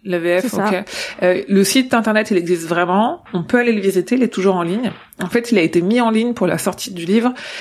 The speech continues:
Speaker 1: et c'est plus un easter egg qu'un outil marketing, parce qu'il y a aucune com qui a été faite dessus. Donc c'est plus pour s'amuser, comme quand on voit un numéro de téléphone et qu'on le teste. Euh, il y a beaucoup, euh, beaucoup de fictions qui font ça. Euh,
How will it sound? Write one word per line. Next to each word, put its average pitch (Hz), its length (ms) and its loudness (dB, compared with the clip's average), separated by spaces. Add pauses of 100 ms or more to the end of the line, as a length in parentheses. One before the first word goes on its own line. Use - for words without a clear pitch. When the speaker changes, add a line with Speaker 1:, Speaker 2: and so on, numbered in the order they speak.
(140)
Speaker 1:
et 202 140 4
c'est 196 240 2
plus - 720 0
un 196 360 0
easter 208 420 2
egg 208 360 -2
qu'un 180 340 0
outil 208 220 0
marketing, 226 500 0
parce 202 200 2
qu'il - 120 -2
y 185 40 6
a - 120 -2
aucune 214 320 0
com 220 240 0
qui 220 100 -2
a 180 40 2
été 175 180 2
faite 180 220 -2
dessus. 190 400 -4
Donc 180 100 -8
c'est 196 100 4
plus 220 140 2
pour - 200 -8
s'amuser, 196 480 2
comme 208 160 2
quand 190 180 0
on 202 80 4
voit 196 160 2
un 196 40 0
numéro 196 300 2
de 196 60 -10
téléphone 190 420 2
et 185 60 2
qu'on 175 140 -4
le 165 60 -4
teste. - 540 -2
Euh, 165 400 2
il 165 60 0
y 170 40 4
a 170 60 6
beaucoup, 175 420 2
euh, 165 300 2
beaucoup 170 200 -4
de - 40 -4
fictions - 260 -2
qui - 140 -6
font 180 160 -4
ça. 202 260 0 (480)
Euh, 165 440 -4